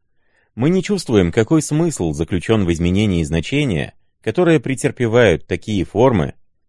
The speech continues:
когда они заимствуются другою культурою.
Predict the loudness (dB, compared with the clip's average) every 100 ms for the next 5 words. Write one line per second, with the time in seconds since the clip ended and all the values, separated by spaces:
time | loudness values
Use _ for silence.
0 | -6 -4 2 4 4 2 0 0 2 2
1 | 2 -4 -2 -2 -2 -2 -4 -4 _ -6
2 | -6 0 2 2 0 -4 -2 -4 -2 -2
3 | -4